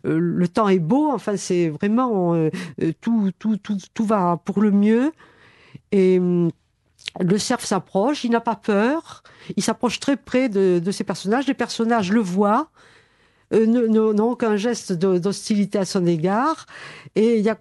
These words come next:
une harmonie qui s'établit entre cet animal et, hum, et, et cette famille de bûcherons, avec la musique justement qui donne cette impression de paix et de bonheur, et de joie de vivre, de, de plaisir.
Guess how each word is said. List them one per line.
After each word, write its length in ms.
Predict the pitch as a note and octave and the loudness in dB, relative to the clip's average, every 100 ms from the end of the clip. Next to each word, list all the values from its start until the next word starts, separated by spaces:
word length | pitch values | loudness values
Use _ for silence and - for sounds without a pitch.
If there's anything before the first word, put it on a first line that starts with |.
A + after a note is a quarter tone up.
| A3+ | -2
une 160 | A#3+ D#4 | 2 2
harmonie 420 | C#4 B3 A#3+ D#4+ | 2 2 2 0
qui 100 | C#4 | -2
s'établit 520 | A#3 G#3 F#3+ G3 D4+ | -6 -4 -4 -2 -2
entre 240 | B3+ - | -2 -4
cet 200 | G3+ A3 | -6 -4
animal 540 | G#3+ G3+ F#3+ F#3+ G#3+ D#4+ F4 - - - _ _ A#3+ | -2 0 2 2 2 0 0 -6 -20 -20 _ _ 0
et, 400 | B3+ B3+ A#3+ A3+ | 2 2 2 0
hum, 560 | A3 G#3 G#3 F#3+ F3+ - E3+ C#3+ - | 0 -2 -2 0 -2 -6 -18 -10 0
et, 220 | A3+ G#3 | 2 2
et 60 | G#3 | 0
cette 180 | A#3+ | -2
famille 320 | A#3+ A3+ B3 G3+ | -2 -2 0 0
de 100 | G3+ | -2
bûcherons, 580 | F#3 - - G3 C#4+ | -2 -6 -2 0 2
avec 260 | D4 A3 A3+ | 0 0 0
la 80 | F#3+ | 0
musique 420 | A3 G3 B3+ B3+ - | 2 2 0 -2 -8
justement 520 | F3+ - F#3+ G3 G#3 | -10 -4 -2 0 -2
qui 640 | - F3+ D#3+ D#3+ D#3+ D3+ D3 D3 | -4 -4 -2 -2 -4 -6 -10 -14
donne 340 | D#3+ F#3+ G3+ | -8 -2 -2
cette 180 | - D#3+ | -2 -4
impression 460 | F3 - E3 - F3 | -4 -2 -4 -2 0
de 100 | D#3+ | 0
paix 200 | - A3 | 0 -2
et 40 | |
de 80 | D#3+ | -2
bonheur, 560 | D3+ D#3 D#3+ F3+ D4 - - _ _ _ - | 0 0 0 0 -2 -6 -20 _ _ _ -6
et 60 | D#3 | -2
de 120 | E3 | -2
joie 240 | D3 F#3 | -2 -4
de 80 | D3+ | -4
vivre, 440 | C3+ E3 B3 A#3+ | -2 0 0 -2
de, 420 | D#3+ D#3 C#3+ C#3+ D3 | -2 -2 -2 -2 -6
de 60 | D3 | -4
plaisir. 720 | F3+ E3 E3 F#3+ D4 - | 0 0 2 2 0 -4